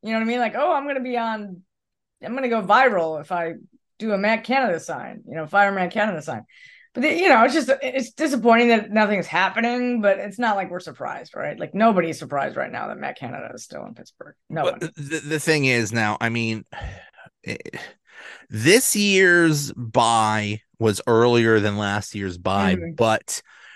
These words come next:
Speaker 2: it w-, they're in a similar situation. Last year, they were
Speaker 1: Mm-hmm.
Speaker 2: two and six.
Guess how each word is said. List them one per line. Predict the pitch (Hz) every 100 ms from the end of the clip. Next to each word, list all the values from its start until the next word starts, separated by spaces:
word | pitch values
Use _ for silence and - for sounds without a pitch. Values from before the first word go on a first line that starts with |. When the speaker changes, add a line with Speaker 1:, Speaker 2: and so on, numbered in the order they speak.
| - -
Speaker 2:
it | 123
w-, | 123 120
they're | 117 120 120
in | 123
a | 123
similar | - - - _ 143 143 131
situation. | 120 120 - 104 95 90 101
Last | 92 107 123 -
year, | 117
they | 110
were | 101 95
Speaker 1:
Mm-hmm. |
Speaker 2:
two | 139 123
and | 123 110
six. | 113 101 - - -